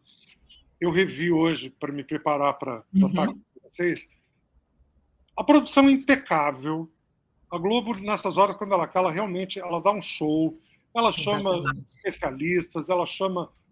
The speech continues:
Speaker 1: quem ela consegue de testemunha, de sobreviventes do crime,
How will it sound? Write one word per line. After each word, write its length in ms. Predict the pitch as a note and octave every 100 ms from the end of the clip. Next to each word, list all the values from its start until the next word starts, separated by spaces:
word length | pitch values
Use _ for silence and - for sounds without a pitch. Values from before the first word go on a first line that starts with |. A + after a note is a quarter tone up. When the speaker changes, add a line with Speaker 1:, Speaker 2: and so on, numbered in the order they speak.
| -
Speaker 1:
quem 240 | A3+ A3
ela 140 | G3 E3+
consegue 1000 | - E3+ - - E3 F3+ C#3+ B2 A#2+ - _ _ _ -
de 220 | C#3 -
testemunha, 1000 | E3+ - - D3+ C3 D#3 F#3 F#3 D3+ C#3
de 140 | C3+
sobreviventes 800 | C3 D#3+ D3 C#3 B2+ C3 E3 E3 -
do 80 | B2+
crime, 580 | - E3+ F#3 D#3+ D#3+